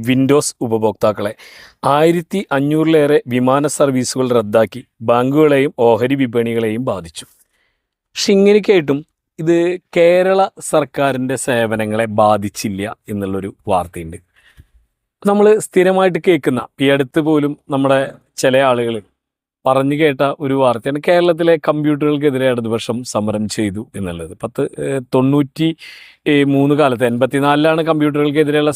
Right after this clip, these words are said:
സമരം ഉണ്ടായിരുന്ന വെച്ചിട്ടുണ്ടെങ്കിൽ, ഏ, തൊണ്ണൂറ്റി മൂന്നിൽ പോലും ഉമ്മൻചാണ്ടി അതിനെതിരെ കാലിക്കറ്റ് യൂണിവേഴ്സിറ്റിയിൽ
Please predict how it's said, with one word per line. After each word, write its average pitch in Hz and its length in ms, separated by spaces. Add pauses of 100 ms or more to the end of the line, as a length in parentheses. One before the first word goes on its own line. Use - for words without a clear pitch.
സമരം 135 300
ഉണ്ടായിരുന്ന 135 320
വെച്ചിട്ടുണ്ടെങ്കിൽ, 113 420 (640)
ഏ, 160 100 (1000)
തൊണ്ണൂറ്റി 160 460
മൂന്നിൽ 185 340
പോലും 175 260 (400)
ഉമ്മൻചാണ്ടി 147 560
അതിനെതിരെ 143 440 (380)
കാലിക്കറ്റ് 131 480
യൂണിവേഴ്സിറ്റിയിൽ 135 600